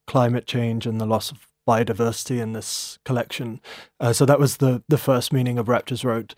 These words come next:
Um, but I also wanted to think about love and ecstasy and the other, uh, ways we might conceive of rapture, and knitting those two opposing,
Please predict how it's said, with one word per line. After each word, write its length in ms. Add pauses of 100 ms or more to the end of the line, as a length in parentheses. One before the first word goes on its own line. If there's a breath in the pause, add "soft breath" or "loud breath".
(500 loud breath)
Um, 400 (120)
but 100
I 100
also 220
wanted 300
to 60
think 220
about 420 (180)
love 640
and 340 (100)
ecstasy 760
and 200
the 280
other, 440 (540 soft breath)
uh, 200
ways 400
we 80
might 180
conceive 340
of 220
rapture, 580
and 280
knitting 440
those 240
two 500 (100)
opposing, 840